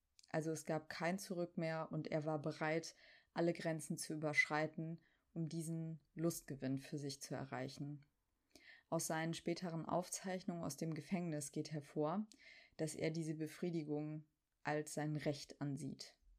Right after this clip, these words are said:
Wenn die Natur ihn so gemacht hat, kann er sich nicht dagegen wehren. Das ist so seine Argumentation. Es ist aber auch nicht so, dass er es jetzt ansatzweise versucht hätte oder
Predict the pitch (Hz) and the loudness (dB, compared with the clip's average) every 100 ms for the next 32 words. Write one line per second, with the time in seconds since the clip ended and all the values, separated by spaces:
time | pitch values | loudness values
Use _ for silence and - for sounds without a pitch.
0 | _ - _ _ 165 160 165 160 156 - | _ -20 _ _ 2 4 2 0 0 0
1 | 180 170 165 160 156 151 165 - 202 160 | 2 2 0 0 0 0 0 -2 -2 -2
2 | - - 156 156 147 147 165 151 147 147 | -4 -6 -2 0 -2 -2 -2 0 0 0
3 | 147 151 143 135 139 143 - - 139 - | -2 0 2 2 2 -2 -6 -8 -6 -8
4 | - 151 143 147 139 139 139 156 - 147 | -4 -4 -2 0 0 0 -2 -4 -6 -2
5 | 151 147 139 139 - - 143 139 - _ | 0 -2 -2 -4 -4 -2 -2 -2 -6 _
6 | _ - - - - 165 170 170 156 160 | _ -20 -20 -20 -8 -2 0 4 6 8
7 | 156 147 170 - - 160 160 151 - 151 | 6 6 4 2 2 4 4 2 0 2
8 | 151 - 147 143 147 - 147 151 147 143 | 2 4 2 2 -2 0 0 2 2 0
9 | - 147 147 147 147 139 175 156 160 - | 0 2 2 0 -2 -2 -2 -2 -4 -2
10 | 143 135 147 - 147 139 135 131 | -2 0 -2 0 0 2 2 2